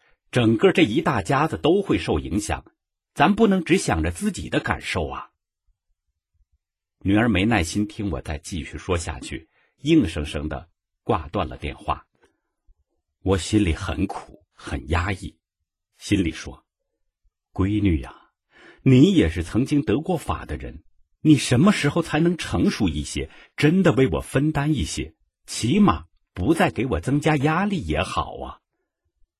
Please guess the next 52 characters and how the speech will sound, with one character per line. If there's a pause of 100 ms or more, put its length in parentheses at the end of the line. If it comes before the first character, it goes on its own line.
(480)
其
实
女
儿
中
学
时
代
就
曾
在
妻
子
的
引
导
下 (140)
读
过
《转
法
轮》， (140)
背
过
红
银， (760)
而
且
在
我
被
迫
害
初
期 (180)
表
现
得
正
念
很
强， (640)
面
对
警
察
到
学
校
的
骚
扰，